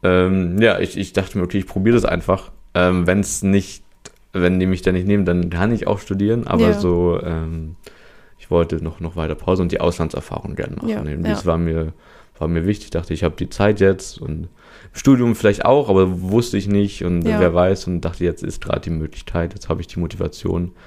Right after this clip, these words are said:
Speaker 2: Mhm.
Speaker 1: dann mach ich's doch am besten jetzt gleich. Und dann dachte ich mir, ähm, rein da und schau mal, ob's klappt. Und dann war ich, äh, ab Oktober zwanzig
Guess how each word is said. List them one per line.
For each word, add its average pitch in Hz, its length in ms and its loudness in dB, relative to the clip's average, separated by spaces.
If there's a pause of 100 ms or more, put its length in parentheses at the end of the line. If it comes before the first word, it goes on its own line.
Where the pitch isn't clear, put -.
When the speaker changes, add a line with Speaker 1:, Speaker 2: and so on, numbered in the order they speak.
Speaker 2:
Mhm. 226 320 -2
Speaker 1:
dann 80 140 -2
mach 82 140 0
ich's - 100 -10
doch 82 100 -4
am 78 120 -4
besten 78 260 -6
jetzt 78 220 -6
gleich. - 420 -6 (340)
Und 87 200 -12
dann 85 360 -8 (140)
dachte - 220 -10
ich - 80 -8
mir, 90 260 2 (1200)
ähm, 85 520 2
rein 80 280 -6
da 98 200 4
und 87 260 0
schau 82 220 -4
mal, 85 100 0
ob's 87 180 -8
klappt. - 380 -8
Und 95 140 -10
dann 90 200 -4
war 92 180 -2
ich, - 280 -10
äh, 101 60 -6
ab - 200 -8
Oktober 107 480 -2
zwanzig 113 680 -8